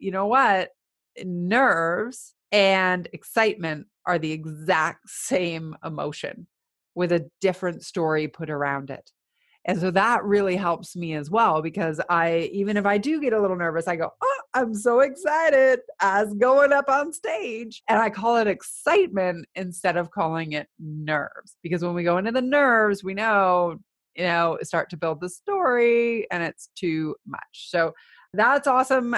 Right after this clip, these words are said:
Until next time, you know, if you're nervous, it's just one obstacle. It's not something that's stressful. It's an obstacle. It's not an adversity. We're gonna talk about the continuum of challenges in other episodes.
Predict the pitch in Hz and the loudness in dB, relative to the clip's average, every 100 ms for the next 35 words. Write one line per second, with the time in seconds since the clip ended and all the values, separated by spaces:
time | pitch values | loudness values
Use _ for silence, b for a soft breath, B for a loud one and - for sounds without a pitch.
0 | - 202 196 226 214 214 - 226 220 214 | -2 -2 0 0 0 -2 0 0 0 -2
1 | 214 - 202 202 214 208 196 196 214 277 | -4 -6 -4 0 0 0 0 2 4 4
2 | 277 240 196 196 214 190 196 190 - 175 | 0 -2 -4 0 0 2 2 0 -4 -10
3 | 143 - _ _ _ _ _ - 196 202 | -10 -10 _ _ _ _ _ -6 0 0
4 | 202 262 247 247 214 - 202 202 208 202 | 2 0 0 -2 -4 -2 -2 -2 0 2
5 | 190 175 165 _ _ 196 202 196 202 202 | 2 0 -4 _ _ 0 2 2 4 2
6 | 185 - 185 160 156 160 185 185 226 262 | 0 -12 -6 -2 -2 -4 -6 -6 -4 -4
7 | 240 208 196 190 180 175 170 160 208 - | -2 -2 -2 -2 -4 -4 -4 -6 -6 -4
8 | 220 240 202 180 - - 175 185 180 180 | -4 -2 -4 -6 -6 -10 -10 -10 -8 -4
9 | 196 202 - 277 254 202 165 156 147 - | -4 -6 -8 -4 -2 -2 -6 -8 -10 -12
10 | 160 - - 160 175 196 214 220 214 - | -12 -12 -8 -6 -2 0 0 -2 -4 -4
11 | 247 254 226 180 165 165 | -2 -2 0 0 0 -4